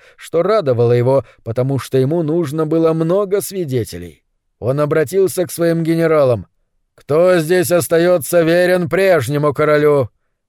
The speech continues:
Генералы тревожно переглянулись. Только генерал Абатраксас выступил вперед. Кангор сорвал свою мантию и бросил ее на трон Феникса. Аккуратно он положил на нее алмазную корону.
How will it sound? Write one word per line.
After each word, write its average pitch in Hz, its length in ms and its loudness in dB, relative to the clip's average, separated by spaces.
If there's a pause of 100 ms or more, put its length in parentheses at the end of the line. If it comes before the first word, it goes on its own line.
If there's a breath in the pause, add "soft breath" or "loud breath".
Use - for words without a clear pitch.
(200)
Генералы 131 640 0
тревожно 160 600 -2
переглянулись. 156 840 -2 (480 loud breath)
Только 143 420 0
генерал 143 560 0
Абатраксас 143 800 0
выступил 131 580 -2
вперед. 117 520 -4 (500)
Кангор 156 440 2
сорвал 160 440 2
свою 131 300 -2
мантию 180 520 0 (300 soft breath)
и 120 140 -2
бросил 175 580 0
ее 175 220 2
на 165 160 0
трон 151 320 -2
Феникса. - 580 -6 (460)
Аккуратно 147 600 -2
он 143 120 -4
положил 139 400 0
на 147 140 -4
нее 151 220 0
алмазную 151 640 0
корону. 131 580 -2